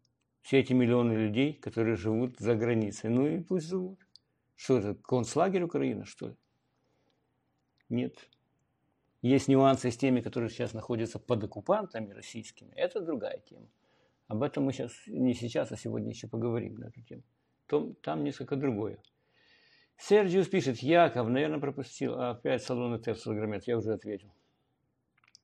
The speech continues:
Mobile Vet: «Яков, мы за вас». В каком смысле? Вы думаете, я представляю кого-то?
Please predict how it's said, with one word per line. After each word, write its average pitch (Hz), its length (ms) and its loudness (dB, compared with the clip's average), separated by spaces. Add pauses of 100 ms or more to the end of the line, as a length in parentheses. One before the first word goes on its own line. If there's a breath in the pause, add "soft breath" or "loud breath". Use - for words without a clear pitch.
(880 soft breath)
Mobile 123 680 2
Vet: 117 280 0
«Яков, 120 420 0
мы 131 160 2
за 127 160 2
вас». 107 260 -2 (340)
В - 40 -20
каком 131 240 -4
смысле? 110 560 -6
Вы 107 120 -10
думаете, 131 320 -2
я 135 100 -4
представляю 135 640 -4
кого-то? 113 460 -4